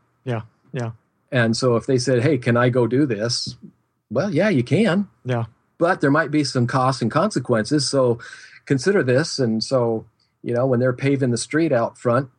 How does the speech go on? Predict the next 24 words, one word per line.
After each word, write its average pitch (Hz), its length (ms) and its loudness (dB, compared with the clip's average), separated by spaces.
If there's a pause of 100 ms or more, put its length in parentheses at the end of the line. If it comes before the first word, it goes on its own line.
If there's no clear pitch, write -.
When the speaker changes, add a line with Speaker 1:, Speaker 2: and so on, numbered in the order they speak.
(180)
Speaker 2:
they 131 220 0
ran 135 180 2
out 131 160 0
there 139 160 2
with 131 220 0
the, 120 280 0 (380)
uh, 107 320 -4 (140)
the 123 160 0
lemonade 127 400 2
stand 131 360 2
with 135 140 2
hot 131 220 0
dogs 123 280 2
and 127 100 2
chips. 165 360 -2 (140)
<laughs> - 120 -10
Speaker 1:
Nice. 127 360 0 (280)
Speaker 2:
You 160 260 2
know? 131 240 2
Speaker 1:
Smart, - 40 -14 (140)
smart. 135 460 -4 (280)
Speaker 2:
And 139 380 0
so, 131 540 2
uh, 113 240 0